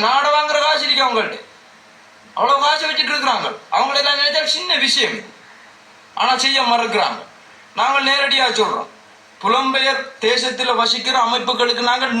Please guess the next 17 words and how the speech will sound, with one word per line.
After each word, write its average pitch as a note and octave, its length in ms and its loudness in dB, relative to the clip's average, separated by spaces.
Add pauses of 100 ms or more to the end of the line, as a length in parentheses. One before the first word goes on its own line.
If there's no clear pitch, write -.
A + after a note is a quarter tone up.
நேரடியா C#4 380 2 (180)
சொல்றோம், - 280 -2 (380)
உங்களால C#4 340 2 (120)
செய்யல C#4 400 2
அடிபட்டு C4+ 400 0
விலகுங்கோ. B3 380 0 (1040)
நாங்கள் A#3+ 280 2
ஆயுதம் C#4 340 2
எந்த C4+ 200 -2
காசு B3+ 260 4
வைக்கல, B3+ 380 0
உனக்கு B3+ 200 -2
கொல்ல C4+ 140 0 (100)
காசு A#3+ 260 2
வைக்கல. D3 280 -6 (880)
ஆ, A3+ 60 2 (180)
இந்த A#3 140 -2